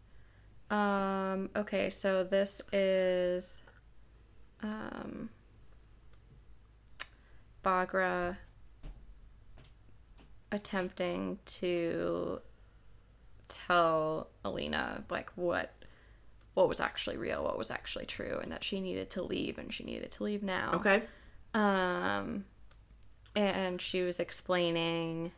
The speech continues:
Speaker 1: like, why she was doing what she was doing and why she was basically, like, turning against her son, right?
Speaker 2: Mm, mm-hmm,
Speaker 1: Um,
Speaker 2: mm-hmm.
Speaker 1: and she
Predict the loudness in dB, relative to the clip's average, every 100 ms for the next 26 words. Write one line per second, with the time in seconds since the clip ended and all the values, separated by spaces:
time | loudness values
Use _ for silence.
0 | -18 -20 -20 -20 -20 -20 -20 -20 -20 -20
1 | -20 -18 -8 -6 -4 -2 0 2 0 -2
2 | -4 -2 -2 -2 -4 -4 -4 -2 -2 -4
3 | -6 -6 -6 -4 -4 -2 -4 -4 -2 -2
4 | 0 -2 -2 -2 -2 -2 -2 0 0 0
5 | -2 -4 -2 0 -2 -4 -4 -4 -4 -2
6 | 2 2 2 -2 0 -2 -4 -14 -20 -8
7 | 4 6 6 8 6 6 0 2 2 0
8 | -4 -16 -20 -20 -20 -20 -20 -20 -20 -20
9 | -18 -18 -16 -6 -6 -6 -20 -20 -4 0
10 | 0 0 -2 -2 0 2 2 0 0 -2